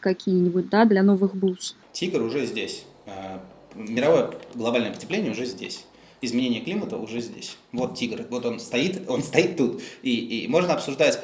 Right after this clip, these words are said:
Speaker 2: что вот смотри, у нас есть сейчас палка от вот этого тигра, а ещё где-то там, в двадцати километрах, ходит второй. И вот желание поговорить о том втором, который в двадцати километрах, вместо того, чтобы сейчас обсудить то, как мы будем отбиваться от первого, который прямо здесь, причём с использованием вот этой палки.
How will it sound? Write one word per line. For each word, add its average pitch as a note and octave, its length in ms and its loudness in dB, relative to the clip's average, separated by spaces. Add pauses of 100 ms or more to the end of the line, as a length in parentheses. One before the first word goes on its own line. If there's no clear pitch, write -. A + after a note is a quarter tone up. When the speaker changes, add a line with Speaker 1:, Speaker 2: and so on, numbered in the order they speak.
(220)
Speaker 2:
что - 200 -2
вот B2+ 160 0
смотри, A#2+ 280 0
у A2+ 40 0
нас A2 160 -4
есть A#2+ 160 0
сейчас A2 180 -2
палка A2 400 -2
от G#2 120 -6
вот D3+ 100 -2
этого G3 220 4
тигра, G#2 420 -2
а A2 100 2
ещё B2 200 4
где-то C3+ 260 -6
там, C#3 520 2
в B2 60 -8
двадцати C3+ 400 -2
километрах, C#3+ 440 0
ходит D#3 340 2
второй. - 420 0 (800)
И A#2+ 60 0
вот C#3 280 -2
желание D3 420 4
поговорить C#3 280 0
о - 80 0
том E3 180 2
втором, C3+ 420 4
который A#2 200 -4
в - 20 -6
двадцати A2+ 300 -6
километрах, A#2+ 420 -2
вместо - 200 -4
того, A#2 100 -2
чтобы G#2+ 260 -6
сейчас A2 460 -2
обсудить A#2 360 -4
то, A#2+ 120 2
как A2 160 -4
мы A2+ 100 0
будем G#2+ 180 -4
отбиваться G#2+ 440 0
от - 100 -8
первого, G2+ 280 -2
который - 200 -12
прямо G2+ 220 -12
здесь, F#3 320 -6
причём A#2+ 280 -4
с - 60 -2
использованием G2 460 -4
вот G2+ 120 -12
этой G#2+ 140 -8
палки. - 380 -6